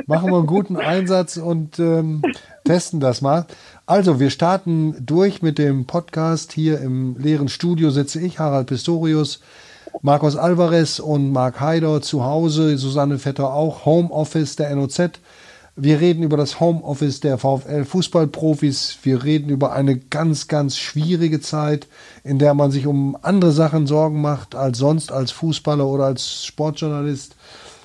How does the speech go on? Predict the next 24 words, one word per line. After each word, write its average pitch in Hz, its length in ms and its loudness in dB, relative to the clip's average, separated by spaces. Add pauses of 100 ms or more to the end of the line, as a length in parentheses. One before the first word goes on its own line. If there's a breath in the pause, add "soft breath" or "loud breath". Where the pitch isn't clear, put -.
(160 loud breath)
Worüber 160 400 4
wir 165 160 6
nicht 156 540 2
reden, 170 320 2
darum 147 240 2
haben 156 100 2
die 156 80 0
beiden 143 240 0
Spieler 170 420 -2
und 147 100 -4
auch 139 120 -4
der 143 160 -2
Verein 143 380 -2
gebeten, 151 680 0 (360 loud breath)
das 135 160 -2
ist 156 140 -6
das 156 140 0
Thema 151 420 4 (220)
Kurzarbeit 160 920 0
und 135 220 -4
Gehaltsverzicht. 147 960 -2 (480 loud breath)
Einfach 165 320 2
deshalb, 156 480 0
weil 147 260 2